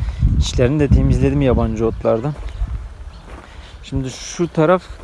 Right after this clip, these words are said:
niye büyümüyor, niye küçük diyeceksiniz. Bunlar hep tohumdan yetiştirdim. Bunlar hep biber, yeşil biber.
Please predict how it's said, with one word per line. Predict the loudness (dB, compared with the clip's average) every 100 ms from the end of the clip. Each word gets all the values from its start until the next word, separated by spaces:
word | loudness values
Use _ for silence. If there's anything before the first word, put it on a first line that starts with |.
| -6
niye | 2 6 8 6 6
büyümüyor, | 4 4 4 4 4
niye | 4 2 0
küçük | -4 -10 2
diyeceksiniz. | 4 4 2 -2 -4 -2
Bunlar | 0 0 0
hep | -2 -2
tohumdan | -2 0 2 0 0 -8 -20 -20 -20 -20 -16 -10 -2
yetiştirdim. | 0 0 -2 0 2 2 0 -2 -2 -4 -2
Bunlar | 2 4
hep | 2 0 -4 -6 -6 -8 -6 -4 -6 -6 -4
biber, | 2 4 4 4 4 4 0 -4 -2
yeşil | 0 0 0 0
biber. | -2 -4